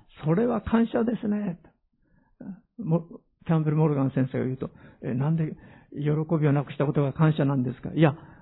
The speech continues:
あなたは自分がいつその喜びをなくしたかご存知だから感謝なんです。「何か四年前にありましたか？」って聞きますと、彼女少し思い出して、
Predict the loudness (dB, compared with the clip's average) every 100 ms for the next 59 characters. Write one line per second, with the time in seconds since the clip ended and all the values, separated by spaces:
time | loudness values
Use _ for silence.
0 | -16 2 6 6 6 4 6 4 2 -6
1 | -8 0 2 4 4 4 0 2 0 0
2 | -4 0 4 4 6 4 4 4 4 4
3 | 2 0 -2 -2 -2 0 -2 -2 4 4
4 | 4 0 4 4 4 2 2 0 0 0
5 | -2 -4 -6 -10 -16 -20 _ _ _ _
6 | _ _ _ _ _ _ 4 6 6 4
7 | 6 6 6 4 2 2 2 2 2 0
8 | -2 -6 -6 -8 -18 _ _ _ _ _
9 | _ _ -18 -8 -6 -6 -8 -8 -10 _
10 | _ _ _ _ _ _ -2 0 0 -4
11 | -14 _ _ _ _ _ -6 -4 -2 2
12 | 2 0 -2 -6 -8